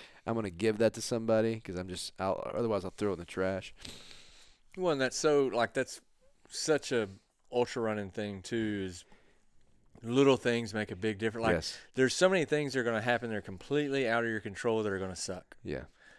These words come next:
Speaker 2: And so whatever you can do to minimize the things that are gonna suck. So if it's, like, 'cause I love Black Diamond headlights, but I don't
Speaker 1: Mm-hmm.
Speaker 2: have problems with mine 'cause I'm used to
Speaker 1: Yeah.
Speaker 2: 'em.
Speaker 1: <laughs>
Speaker 2: But it's like,
Speaker 1: You're
Speaker 2: I
Speaker 1: mental-,
Speaker 2: tried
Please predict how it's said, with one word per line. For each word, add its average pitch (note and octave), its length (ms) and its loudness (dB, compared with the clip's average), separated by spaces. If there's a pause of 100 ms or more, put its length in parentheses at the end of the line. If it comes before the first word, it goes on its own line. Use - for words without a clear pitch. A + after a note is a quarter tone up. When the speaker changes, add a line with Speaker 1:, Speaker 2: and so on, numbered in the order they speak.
(200)
Speaker 2:
And A2 280 -4
so A2+ 340 4
whatever A2+ 400 6
you C#3+ 160 0
can B2 180 -8
do A#2+ 180 0
to A2 100 -4
minimize A2+ 560 -2
the G2+ 100 -10
things G2 680 -10 (220)
that G2 120 -8
are F#2+ 80 -4
gonna F#2+ 220 -6
suck. - 320 -12 (140)
So G#2 440 0
if G2 160 -4
it's, A2+ 240 -6
like, G#2+ 160 0
'cause G#2 120 -4
I A#2 100 4
love A#2 260 4
Black G#2 200 2
Diamond G2 280 -4
headlights, G#2+ 400 0
but G2 140 -6 (120)
I A#2+ 100 0
don't A#2+ 100 4
Speaker 1:
Mm-hmm. A2+ 80 0
Speaker 2:
have G#2 120 -2 (380)
problems B2+ 440 4
with G2+ 100 -6
mine G#2 260 -2
'cause - 100 -10
I'm G#2+ 140 -4
used D#3+ 280 -8
to A2 80 0
Speaker 1:
Yeah. G#2 40 -2
Speaker 2:
'em. - 600 -6
Speaker 1:
<laughs> - 20 -2
Speaker 2:
But B2 140 8
it's A#2 180 2
like, A2+ 180 4 (120)
Speaker 1:
You're G2 140 -8
Speaker 2:
I - 20 -10 (100)
Speaker 1:
mental-, A#2 160 4
Speaker 2:
tried B2+ 320 8